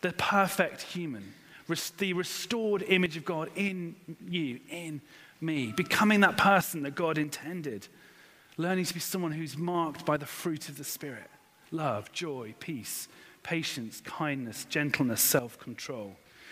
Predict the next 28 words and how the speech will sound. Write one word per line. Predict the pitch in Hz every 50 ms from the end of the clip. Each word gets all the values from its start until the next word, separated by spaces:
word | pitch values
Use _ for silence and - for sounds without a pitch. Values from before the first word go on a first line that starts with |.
| - - - - 175
And | 175 175
finally, | - - 214 214 214 208 202 185 180
learning | 175 185 196 190 185 185 180
to | - - 147
do | 139 180 180
what | 180 170 165 156
Jesus | 135 - 190 196 180 156 143 117
did. | - - 120 98 92 - - - - - - _ _ _ - - - - - - - - - - _ _ _ _ _ _
Heal | - 170 165 156
the | 147 143
sick, | - - 202 165 110 - - - - - - - - - -
cast | - - 160 151 139 - -
out | 151 143 131 131
demons, | 160 170 165 143 113 101 98 - -
expand | - - - - - 156 147 151 143
the | 143
kingdom, | 135 - - 170 156 139 120 107 101 107 - - - - - - -
redeem | - 147 131 - 175 170 160 160
and | 151 151
transform | - - 165 156 143 - - - - 156 147 139 151
everything | - 160 147 156 151 - 151 139 139
that | 131 127
is | 120 -
broken, | - 147 143 139 135 - - 120 107 107 104 - - - - - - - -
and | 135 127 117
to | - -
be | 147
made | 139 139 139 127 123 123 117 107